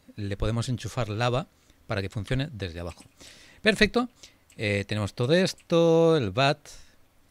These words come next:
con el que podemos hacer lava. Ojo.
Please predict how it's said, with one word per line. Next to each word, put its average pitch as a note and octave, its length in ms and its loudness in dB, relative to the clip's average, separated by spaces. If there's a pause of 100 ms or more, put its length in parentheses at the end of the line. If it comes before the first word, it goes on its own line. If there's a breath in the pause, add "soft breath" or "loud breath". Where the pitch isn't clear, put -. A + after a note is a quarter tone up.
con G2 140 -6
el G2+ 80 -6
que G2 80 -8
podemos A#2 280 -2
hacer C3 340 -2
lava. B2 640 2 (500)
Ojo. D3+ 420 -2